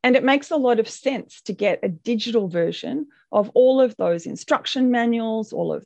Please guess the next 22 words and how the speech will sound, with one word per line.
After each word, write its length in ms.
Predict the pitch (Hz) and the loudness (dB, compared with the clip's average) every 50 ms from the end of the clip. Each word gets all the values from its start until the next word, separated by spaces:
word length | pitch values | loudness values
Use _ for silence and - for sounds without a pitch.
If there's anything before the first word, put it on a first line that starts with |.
| - - | -6 -4
those 260 | - - - 185 180 | -2 -2 -2 -4 -2
warranties, 1040 | 185 208 240 233 226 226 226 226 220 - - 220 220 214 208 202 214 208 - - _ _ _ - _ _ - | 0 2 4 4 6 4 4 2 0 -2 -4 -2 -2 -2 0 0 -2 -4 -4 -8 _ _ _ -20 _ _ -4
and 140 | 220 233 - | -2 -2 0
also 380 | - - 262 285 285 - 285 269 | 2 2 2 2 2 0 -4 -2
to 100 | - 254 | -2 -6
keep 300 | - - - 277 - - | -10 -8 -8 -8 -6 -6
records 720 | 240 214 196 226 269 269 269 - - 233 202 190 170 - - | -6 -2 2 2 2 2 0 -2 0 0 0 0 0 -2 -6
of 140 | 185 165 | -6 -4
your 180 | 175 185 180 175 | -2 -2 -2 -2
repairs 480 | 180 180 175 - - 170 170 165 - - | -2 -6 -8 -8 -8 -6 -6 -6 -6 -4
and 140 | 185 202 | -2 0
maintenance. 640 | 226 240 262 277 277 285 220 185 - _ - - _ _ - - - - _ _ _ - | 2 2 2 0 -2 -2 -8 -8 -8 _ -16 -20 _ _ -20 -20 -20 -20 _ _ _ 0
It's 280 | 262 269 - - - - | 0 0 0 -2 -12 -10
kind 320 | - 254 294 311 311 320 | -6 0 2 2 4 2
of 100 | 302 - | 2 -2
curious 680 | - - - 269 262 262 269 254 226 - - - - - - | -4 -6 0 2 4 4 6 6 6 4 4 -2 -8 0 2
that 160 | 220 190 - | 2 2 2
when 240 | 208 226 226 233 240 | 0 -2 0 0 0
you 80 | 240 | 2
go 200 | 208 233 196 196 | 2 4 4 4
to 100 | 190 196 | 2 0
sell 560 | 185 - - 202 185 180 180 175 175 175 170 | -8 -8 -2 0 2 2 4 4 2 2 0